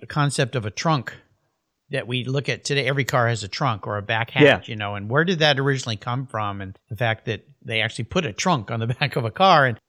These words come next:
Speaker 2: Yeah.
Speaker 1: and for young people today, I would know that because of my history with cars, but some people would go, "They did that? What?"
Speaker 2: <laughs>
Speaker 1: Or, you know, the trunk that went on the stagecoach, right?
Speaker 2: Yeah,
Speaker 1: And a way to
Speaker 2: absolutely.
Speaker 1: carry things. So, yeah, absolutely
Speaker 2: Yeah, I,
Speaker 1: fascinating.
Speaker 2: I went to, I can't,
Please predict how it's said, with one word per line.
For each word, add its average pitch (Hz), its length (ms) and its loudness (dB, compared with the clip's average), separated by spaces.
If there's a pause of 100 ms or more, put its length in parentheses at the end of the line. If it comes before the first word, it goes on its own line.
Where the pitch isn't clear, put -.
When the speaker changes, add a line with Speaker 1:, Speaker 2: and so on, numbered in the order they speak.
Speaker 2:
Yeah. 214 280 6
Speaker 1:
and - 80 2
for 196 100 4
young 208 260 4
people 170 300 4
today, 156 560 4 (360)
I 190 200 4
would 185 160 4
know 127 180 6
that 131 220 4
because 123 240 0
of 123 40 -2
my 123 120 0
history 131 320 -2
with 101 80 -10
cars, 147 260 2
but 120 140 -12
some 165 180 -4
people 165 280 -4
would 123 100 -6
go, 123 240 -2 (500)
"They 123 140 -6
did 165 240 -6
that? 392 240 -6 (540)
What?" 160 300 0 (100)
Speaker 2:
<laughs> 156 80 8
Speaker 1:
Or, 143 260 4
you 151 260 4
know, 120 140 2
the 156 100 0
trunk 147 360 0
that 160 140 -2
went 170 160 -2
on 190 140 2
the 196 80 -2
stagecoach, 190 800 -4 (120)
right? 151 200 4
Speaker 2:
Yeah, 262 180 6 (180)
Speaker 1:
And 127 200 -4
a 123 40 -4
way 127 140 -2
to 131 60 4
Speaker 2:
absolutely. 160 340 6
Speaker 1:
carry - 100 4
things. 110 220 -4
So, 117 220 -8
yeah, 127 220 -2 (120)
absolutely 214 380 2
Speaker 2:
Yeah, 120 80 6
I, - 20 2 (120)
Speaker 1:
fascinating. 110 420 0
Speaker 2:
I 190 100 8
went 277 240 8
to, 208 400 10
I - 80 0
can't, 220 260 4